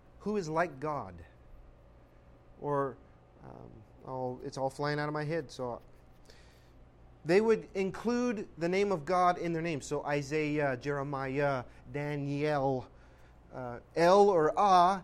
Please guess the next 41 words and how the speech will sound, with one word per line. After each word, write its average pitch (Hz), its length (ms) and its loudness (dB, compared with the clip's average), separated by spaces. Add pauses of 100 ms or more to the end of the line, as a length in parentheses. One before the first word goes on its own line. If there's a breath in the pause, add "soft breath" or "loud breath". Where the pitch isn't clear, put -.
had 180 220 0
the 175 100 0
name 180 240 0
of 165 120 0
the 156 80 4
Lord. 180 300 4
It 165 140 0
was 160 220 -2
usually 190 280 -2
talking 180 440 -2
about 160 280 2
his 143 120 -2
attributes. 156 580 -2
So 170 140 -2
they 196 120 6
would 220 160 2
name 214 280 2
their 175 140 0
kids 165 600 -2 (540 soft breath)
things 214 220 6
that 190 80 2
gave 185 280 2
praise 208 420 4
to 175 100 -4
the, 151 100 -2 (240)
praise 190 260 4
to 160 80 -2
God. 180 280 2
In 135 100 -2
fact, 196 720 2 (720 soft breath)
we're 160 120 -4
gonna 165 200 -2
come 180 260 -4
across 165 420 0
that, 156 300 2 (1300 soft breath)
um, - 280 -14 (360)
phrase 180 280 2
actually 185 240 0
in 160 60 -2
verse 160 160 -4
twenty-six. - 580 -6